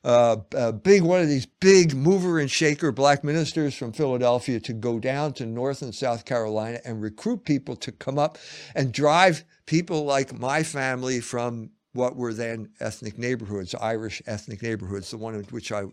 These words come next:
into which I was born. Okay, same thing happened in Chicago. There, we, uh, Leon Sullivan was asked once to go to Chicago. Uh, I'm sorry, went, was asked once to go to Mississippi. He said, "I can't,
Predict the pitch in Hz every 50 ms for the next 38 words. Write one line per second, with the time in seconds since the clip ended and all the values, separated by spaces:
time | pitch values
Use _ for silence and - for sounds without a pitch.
0 | - - 127 117 - - 113 107 107 104 - 104 95 101 98 95 98 101 107 101
1 | 104 104 101 - - - 90 _ _ _ - - _ _ _ _ _ _ _ _
2 | _ _ _ _ _ - 110 107 104 - 131 120 117 120 - - - - 135 143
3 | 151 147 - 156 143 135 131 135 123 120 127 120 - 120 117 120 117 - - 123
4 | 113 110 110 - - 113 - - 123 120 117 117 107 104 - - _ _ _ _
5 | _ _ _ _ _ _ - 123 127 123 123 123 123 123 127 - 147 123 120 135
6 | - 123 120 123 123 127 120 123 135 147 165 170 165 151 131 - - 151 147 151
7 | 131 135 135 123 123 123 123 110 139 127 127 123 110 - 151 143 131 117 - -
8 | 117 107 123 123 120 110 104 - - 107 - - 139 135 147 151 135 139 - -
9 | 123 123 - 135 127 117 - 123 113 110 110 123 131 135 127 - - - - -
10 | 127 123 117 123 139 139 143 131 - 135 135 131 - - - 107 131 131 123 117
11 | 131 156 135 - 139 120 - 175 160 160 160 143 - - 175 147 - - 156 -
12 | - 185 180 190 185 - - 196 180 147 135